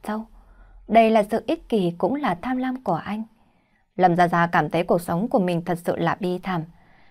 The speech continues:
Rõ ràng là cô muốn cùng với Trình Dư Chân nhất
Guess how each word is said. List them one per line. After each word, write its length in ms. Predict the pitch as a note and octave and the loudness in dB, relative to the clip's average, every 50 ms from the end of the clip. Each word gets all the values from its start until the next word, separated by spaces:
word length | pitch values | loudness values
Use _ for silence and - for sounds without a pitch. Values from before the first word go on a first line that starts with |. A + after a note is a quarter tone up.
| _ _ | _ _
Rõ 220 | - - F#3 E3 F#3+ | 0 4 4 4 6
ràng 240 | G3 G#3 E3+ D#3+ D#3 | 4 2 0 0 0
là 120 | D3+ D#3 | -2 -2
cô 220 | - - F3 F3 | -2 0 0 0
muốn 300 | F3 F3+ F3 E3+ F#3 A#3+ | 0 0 0 0 -2 0
cùng 220 | - - G#3 E3+ D#3 | 0 0 0 2 2
với 100 | E3+ F#3+ - | 0 0 0
Trình 200 | G#3 F#3 E3 D#3 | 0 0 0 -2
Dư 200 | - F#3 F#3 F3+ | -2 -4 -4 -2
Chân 340 | F3 - F#3+ F3+ F3+ F3+ | -2 -2 -2 -2 -2 -2
nhất 140 | F#3+ A#3 C4 | -2 -4 -4